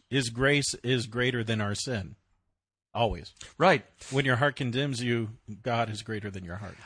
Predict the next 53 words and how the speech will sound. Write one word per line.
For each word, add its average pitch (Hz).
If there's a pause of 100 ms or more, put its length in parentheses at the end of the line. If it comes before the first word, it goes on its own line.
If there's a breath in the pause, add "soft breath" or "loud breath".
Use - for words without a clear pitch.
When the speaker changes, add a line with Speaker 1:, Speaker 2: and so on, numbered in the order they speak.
Speaker 2:
I, 254
I 226
have 262
a 151
friend 147
who 127
has 123
an 117
interesting 127
way 113
of 104
praying 120
for 107
the, 98
the 104
unbelieving 113
or 104
the 95
lapsed 98 (460)
or 110
the, 101
uh, 92
ju-, 131
just 147
people 156
who 120
just 107
don't 113
really 113
give 104
a 101
rip 107
about 95
God 104
and 98
their 98
salvation. 92 (180 loud breath)
Speaker 1:
Hmm. 123
Speaker 2:
And, 117
uh, 143
'cause 170
there's 165
usually 165
in, 120
in 123
the 107
prayers 131
of 107
the 95
church, 120
there's 110
something 110
about 92